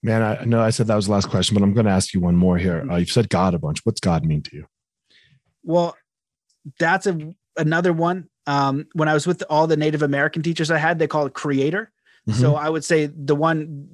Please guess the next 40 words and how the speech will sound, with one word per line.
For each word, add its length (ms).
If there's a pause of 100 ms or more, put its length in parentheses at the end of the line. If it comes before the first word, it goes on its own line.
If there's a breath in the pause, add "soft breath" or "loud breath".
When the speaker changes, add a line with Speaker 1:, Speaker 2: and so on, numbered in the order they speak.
(140)
Speaker 2:
the 100
one 220
that 100
gave 140
me 80
the 80
breath 200
of 80
life, 260
the 80
one 180
that 200
ha-, 380
has 160 (300)
built 200
everything. 380
I 80
think 160
there's 160
one. 300
I 40
think 160
there's 140
one, 320
whether 160
you 60
wanna 200
call 140
it 80
life 200
force, 360 (300 soft breath)
God, 260
universe, 340
I 60
think 200
that 120
there 160
is 160
a 60
creator, 640